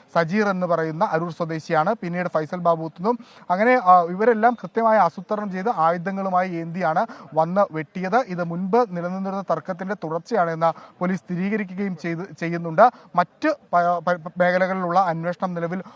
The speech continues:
പുരോഗമിച്ചുകൊണ്ടിരിക്കുകയാണ്. ഇവർക്ക് ഏതെങ്കിലും തരത്തിലുള്ള ക്രിമിനൽ പശ്ചാത്തലം ഉള്ളതായി നിലവിൽ പോലീസ് കണ്ടെത്തിയിട്ടില്ല. അങ്ങനെയുള്ളൊരു സാധ്യത പക്ഷേ തള്ളുന്നുമില്ല. ഏറ്റവും പ്രധാനപ്പെട്ടത് ഇനി കൂടുതൽ പേർ ഉണ്ടോ എങ്കിൽ അവരെ അറസ്റ്റ് ചെയ്യുക എന്നുള്ളതാണ്. അല്പസമയം മുമ്പ് അൻവർ സാദത്ത് എം എൽ എ ഒരു കാര്യം വ്യക്തമാക്കിയിരുന്നു. അത്,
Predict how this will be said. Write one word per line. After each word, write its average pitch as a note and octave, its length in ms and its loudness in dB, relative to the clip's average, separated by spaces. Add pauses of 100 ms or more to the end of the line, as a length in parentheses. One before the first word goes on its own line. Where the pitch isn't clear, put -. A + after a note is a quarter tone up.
(140)
പുരോഗമിച്ചുകൊണ്ടിരിക്കുകയാണ്. F3 1080 -2 (160)
ഇവർക്ക് G3 300 -4
ഏതെങ്കിലും G3+ 280 -4
തരത്തിലുള്ള G3+ 380 -4
ക്രിമിനൽ F3+ 200 -4
പശ്ചാത്തലം G3 640 0 (420)
ഉള്ളതായി A3 460 4
നിലവിൽ G3+ 320 -2
പോലീസ് G#3 260 -2 (100)
കണ്ടെത്തിയിട്ടില്ല. E3 520 -2
അങ്ങനെയുള്ളൊരു F#3 500 0
സാധ്യത F3+ 320 2
പക്ഷേ G3 280 -2 (340)
തള്ളുന്നുമില്ല. G3+ 640 6 (260)
ഏറ്റവും C#4 280 2
പ്രധാനപ്പെട്ടത് F#3+ 520 -2 (120)
ഇനി G3 100 -2
കൂടുതൽ A#3+ 380 2 (100)
പേർ G3+ 200 0 (100)
ഉണ്ടോ F#3 340 2
എങ്കിൽ F3+ 180 0
അവരെ E3+ 300 2
അറസ്റ്റ് F3 280 -2
ചെയ്യുക F3 280 -2 (100)
എന്നുള്ളതാണ്. E3 380 0 (320)
അല്പസമയം A3+ 360 2
മുമ്പ് G#3+ 160 2
അൻവർ G3+ 320 6
സാദത്ത് A3 320 4
എം F#3 120 -4
എൽ F3+ 80 -2
എ F#3 80 0
ഒരു F3 120 -4
കാര്യം E3+ 220 0
വ്യക്തമാക്കിയിരുന്നു. E3+ 540 -4
അത്, G3 240 4